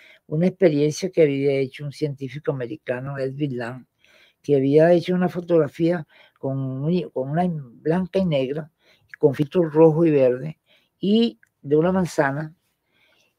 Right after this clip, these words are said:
y, ah, al reproducirlo con esos mismos filtros generaba los, los colores de la realidad.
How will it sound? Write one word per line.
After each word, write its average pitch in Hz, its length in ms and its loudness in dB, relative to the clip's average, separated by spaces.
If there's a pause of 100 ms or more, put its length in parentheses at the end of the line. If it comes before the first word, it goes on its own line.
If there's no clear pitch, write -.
y, - 160 0
ah, 175 320 6
al 170 240 2
reproducirlo 175 840 4
con 160 160 6
esos 185 220 -2
mismos 196 320 0
filtros 196 400 -2
generaba 175 680 2 (360)
los, 160 300 0
los 160 340 -2
colores 175 420 4
de 196 140 0
la 180 100 -2
realidad. 165 400 -4